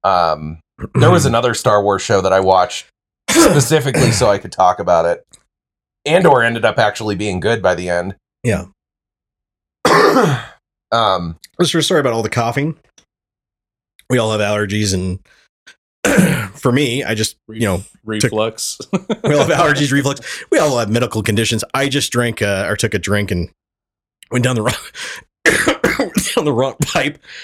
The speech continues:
Speaker 2: <clears throat> So that's, you know, fun. So I apologize. This, this, this edit's gonna be kind of shit, but
Speaker 1: Uh, in my case, my sinuses are punishing me for being alive.
Speaker 2: Yeah.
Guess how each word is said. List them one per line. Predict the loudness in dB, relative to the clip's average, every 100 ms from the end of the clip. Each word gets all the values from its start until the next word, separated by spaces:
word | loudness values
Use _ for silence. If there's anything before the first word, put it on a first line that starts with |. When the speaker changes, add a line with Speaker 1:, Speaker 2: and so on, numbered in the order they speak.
| -20 _ _ -4
Speaker 2:
<clears throat> | 0 0 -2 -4 -6 -12 _ _ _ _ _ _ -6
So | -2
that's, | 0 -2 -6 -4
you |
know, | -2 -4 _ _ -20 _
fun. | -2 -2
So | -2 -2
I | -2
apologize. | -4 -2 -2 -2 -2
This, | -4 -6 _ -4
this, | -4 -8 -4
this | -4 -2 -8 -6
edit's | -4 -4
gonna | -2 -2
be | -2
kind | -2
of | -2
shit, | -2 -4 -6
but | -12 -6
Speaker 1:
Uh, | -2 -4 -6 -2
in | 2
my | 2 0
case, | -2 -4 -2
my | -4
sinuses | 0 0 -2 -6 -8
are | -6
punishing | -2 -2 -4 -6 -6
me |
for | -6 -6
being | -4 -4
alive. | 0 2 2 -2 -6
Speaker 2:
Yeah. | -4 -4